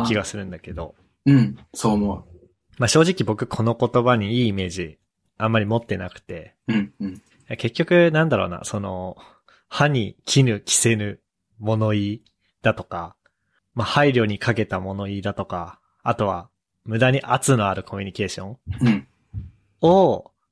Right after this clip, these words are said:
Speaker 1: まあ、しがちな人が、まあ、だけどこれって言うべきことだよねとか、
Speaker 2: うん。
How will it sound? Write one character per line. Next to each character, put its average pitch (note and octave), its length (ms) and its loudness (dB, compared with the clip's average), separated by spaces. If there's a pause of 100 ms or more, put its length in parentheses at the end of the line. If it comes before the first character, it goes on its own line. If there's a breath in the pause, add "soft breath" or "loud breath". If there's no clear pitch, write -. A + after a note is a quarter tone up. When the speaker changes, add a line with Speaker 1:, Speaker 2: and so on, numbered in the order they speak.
Speaker 1:
ま D3 80 4
あ、 - 20 4
し B2+ 200 4
が C#3+ 120 6
ち D3 140 0
な D3 120 6
人 D#3 240 2
が、 D3+ 400 4 (200 loud breath)
ま C#3 60 2
あ、 - 20 2
だ E3+ 120 4
け F3 100 4
ど B2+ 80 4
こ A2+ 120 -2
れ A#2 80 4
っ - 20 -6
て - 220 2
言 A2+ 160 4
う - 20 -2
べ B2 120 2
き - 80 -10
こ G#2+ 120 -8
と G#2+ 120 -2
だ G2+ 80 0
よ F#2+ 120 -4
ね F#2+ 200 -8
と - 100 -18
か、 E2 280 -18 (280)
Speaker 2:
う - 60 4
ん。 A2 220 2